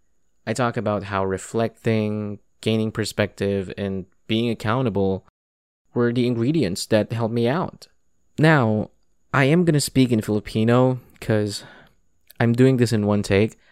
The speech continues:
but I'll do my best to try and translate it in English. Ngayon, <laughs> bago magsimula ng episode, try muna natin mag-reflect.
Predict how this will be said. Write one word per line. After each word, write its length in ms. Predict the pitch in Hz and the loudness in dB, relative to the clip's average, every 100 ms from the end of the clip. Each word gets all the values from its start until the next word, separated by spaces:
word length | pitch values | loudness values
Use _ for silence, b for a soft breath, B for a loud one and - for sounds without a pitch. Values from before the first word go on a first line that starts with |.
| b | b
but 120 | - | -4
I'll 100 | 117 | -2
do 180 | 117 123 | 0 2
my 180 | 143 135 | 2 0
best 520 | 113 107 101 - - _ _ _ | 0 0 0 -6 -12 _ _ _
to 180 | - 113 | -6 -6
try 400 | 95 - 120 110 | -6 -4 -2 0
and 160 | 113 107 | -2 -4
translate 680 | - 107 104 - 101 98 98 | -4 -4 -4 -6 -4 -4 -4
it 60 | |
in 100 | 95 95 | -6 -8
English. 480 | 101 92 85 - - _ _ _ _ _ - | -8 -6 -8 -10 -18 _ _ _ _ _ 2
Ngayon, 480 | 170 156 107 104 104 B B _ _ | 4 6 4 0 -4 B B _ _
<laughs> 480 | _ _ _ _ - | _ _ _ _ 0
bago 300 | 131 160 151 | 6 8 8
magsimula 560 | 170 156 147 139 135 123 | 6 4 4 4 4 4
ng 80 | 107 | 2
episode, 480 | 107 104 107 101 101 B B B B B B _ _ _ _ _ | 0 -2 -2 -2 -4 B B B B B B _ _ _ _ _
try 240 | - 160 208 | -2 2 2
muna 240 | 208 185 | 4 4
natin 320 | 151 123 117 | 6 4 2
mag-reflect. 800 | 110 101 98 - - - - - | 0 -2 -4 -8 -16 -16 -18 -20